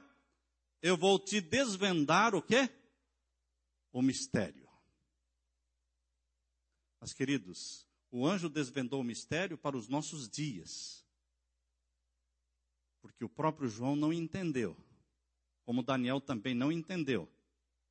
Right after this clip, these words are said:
as profecias de Daniel relacionadas ao fim do tempo. "Eu te direi o mistério da mulher e da besta que a traz."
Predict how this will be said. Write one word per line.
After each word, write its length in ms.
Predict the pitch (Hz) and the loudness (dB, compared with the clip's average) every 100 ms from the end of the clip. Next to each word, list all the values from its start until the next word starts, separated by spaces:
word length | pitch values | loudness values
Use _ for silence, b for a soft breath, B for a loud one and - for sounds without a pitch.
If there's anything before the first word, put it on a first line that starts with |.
| _ | _
as 100 | 113 | -18
profecias 1080 | - 120 123 - 139 147 107 87 - - - _ _ _ _ _ _ | -14 -10 -10 -8 -4 -2 -4 -8 -12 -14 -18 _ _ _ _ _ _
de 120 | 101 113 | -8 -4
Daniel 460 | 110 107 113 151 | -2 -2 0 -2
relacionadas 840 | 147 135 120 - 117 107 135 131 | -2 -4 -4 -6 -4 -2 -4 -4
ao 140 | 139 147 | -4 -4
fim 260 | - 127 | -4 -4
do 120 | 123 165 | -4 -4
tempo. 420 | 131 92 73 - - _ _ _ _ _ _ _ _ _ _ _ _ _ _ - | -6 -6 -10 -20 -20 _ _ _ _ _ _ _ _ _ _ _ _ _ _ 2
"Eu 180 | 147 185 | 4 6
te 160 | 185 | 4
direi 380 | 156 139 156 175 | 2 2 2 2
o 60 | 170 | 2
mistério 640 | 151 - - 175 233 240 | 0 -2 0 2 4 2
da 140 | 214 220 | 0 0
mulher 500 | 214 170 123 98 - | 2 4 4 2 -4
e 80 | 135 | -2
da 100 | 135 | -2
besta 420 | 107 139 175 - | 0 0 0 -4
que 140 | - 185 | -6 -8
a 40 | |
traz." 640 | - 113 76 - - - | -4 -6 -6 -10 -12 -14